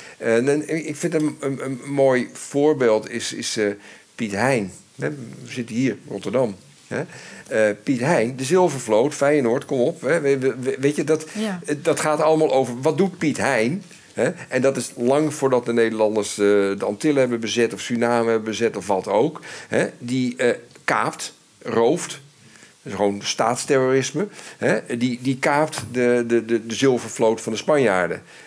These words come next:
Speaker 1: En maakt dan Nederland daarmee in één keer, of de Nederlandse, eh, elite daarmee in één keer heel erg rijk. Hè?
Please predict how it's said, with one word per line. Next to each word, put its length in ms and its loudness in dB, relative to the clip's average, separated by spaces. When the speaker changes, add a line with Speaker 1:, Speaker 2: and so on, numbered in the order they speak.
Speaker 1:
En 300 0
maakt 380 0
dan 340 2
Nederland 420 2
daarmee 320 2
in 100 -4
één 120 0
keer, 100 -6
of 100 -6
de 100 -12
Nederlandse, 580 -4
eh, 260 -4
elite 320 -4
daarmee 280 -2
in 60 -2
één 120 -2
keer 140 -6
heel 140 -2
erg 100 -4
rijk. 320 -2
Hè? 120 -2